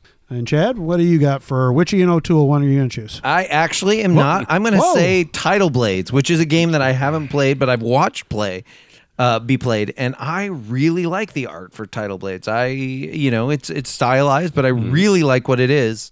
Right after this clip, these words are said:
Speaker 2: Uh, I enjoyed it quite a bit. So, uh, yeah. I'll go with Druid City Games and, uh, Tidal Blades.
Speaker 3: Nice.
Speaker 1: Okay.
Speaker 2: Uh, we've got just a couple more. The second to last one is Production. So that's close to art, but, uh, maybe a little bit more.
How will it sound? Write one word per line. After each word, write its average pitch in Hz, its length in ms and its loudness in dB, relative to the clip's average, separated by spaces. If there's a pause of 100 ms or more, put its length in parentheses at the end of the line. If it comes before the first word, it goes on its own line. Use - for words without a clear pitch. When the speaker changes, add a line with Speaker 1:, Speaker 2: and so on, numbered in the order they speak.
(560)
Speaker 2:
Uh, 110 260 -2
I 127 80 0
enjoyed 135 320 2
it 170 60 -4
quite 143 180 2
a 151 40 0
bit. 135 280 -4 (460)
So, 123 440 -2
uh, 131 280 0
yeah. 202 320 -6 (400)
I'll 127 80 -8
go 147 120 -2
with 127 100 -2
Druid 131 260 0
City 131 180 0
Games 123 380 0
and, 120 280 -2
uh, 117 300 -2
Tidal 175 240 0
Blades. 87 460 -12 (160)
Speaker 3:
Nice. - 260 -14 (220)
Speaker 1:
Okay. 175 220 -14 (440)
Speaker 2:
Uh, 139 420 -8
we've 147 340 -2
got 160 160 4
just 143 200 -4
a 147 60 -6
couple 170 220 0
more. 175 320 2
The 143 520 2
second 208 340 0
to 180 60 0
last 147 260 2
one 156 200 2
is 156 340 -2 (220)
Production. 175 540 0
So 160 120 -4
that's 202 160 -6
close 254 280 0
to - 120 -6
art, 214 300 -2
but, 214 360 -6
uh, 226 320 -2
maybe 220 300 -4
a 220 60 0
little 220 220 -6
bit 226 160 0
more. 160 540 -2